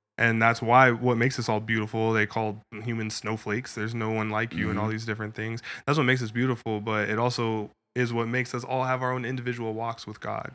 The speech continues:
Speaker 2: Mm-hmm.
Speaker 1: you know? And is, I, I think, beautiful. Obviously, <laughs> some people don't like that 'cause you're like, you're saying they wanna force you to believe how they believe and practice how they practice.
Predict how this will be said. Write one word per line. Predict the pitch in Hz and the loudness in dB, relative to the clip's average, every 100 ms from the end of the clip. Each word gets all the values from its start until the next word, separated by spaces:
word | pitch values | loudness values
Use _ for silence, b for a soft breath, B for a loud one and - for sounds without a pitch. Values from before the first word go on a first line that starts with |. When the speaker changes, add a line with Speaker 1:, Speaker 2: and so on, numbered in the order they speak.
| - | -14
Speaker 2:
Mm-hmm. | 73 69 62 57 - | -12 -10 -12 -16 -8
Speaker 1:
you | 120 | -4
know? | 104 101 - _ - | -2 -4 -8 _ 4
And | 135 | 8
is, | 147 127 | 8 6
I, | 127 139 131 | 6 8 10
I | 175 | 8
think, | 127 110 | 6 2
beautiful. | 110 110 110 113 127 - - | 0 0 0 -2 -2 -6 2
Obviously, | 123 127 117 123 120 | 4 4 2 2 2
<laughs> | |
some | 147 143 | 2 4
people | 156 147 | 4 4
don't | 160 | 4
like | 143 135 | 4 4
that | 131 131 | 4 2
'cause | 139 | 4
you're | 143 | 6
like, | 135 135 | 4 4
you're | 139 | 4
saying | 131 135 127 | 4 4 4
they | |
wanna | 135 139 | 4 2
force | 127 143 135 139 | 2 4 4 4
you | 135 | 2
to | 131 131 B B B | 2 0 B B B
believe | 139 139 139 135 | 4 6 6 6
how | 135 | 4
they | 123 135 | 4 4
believe | 131 127 123 123 127 131 _ _ _ | 4 2 2 2 0 -2 _ _ _
and | 120 123 120 117 113 107 | 0 2 2 0 -2 2
practice | 127 127 127 | 4 4 2
how | 123 113 | 0 0
they | 117 | -2
practice. | 117 123 123 - 110 110 - | 0 2 2 2 -2 -2 -4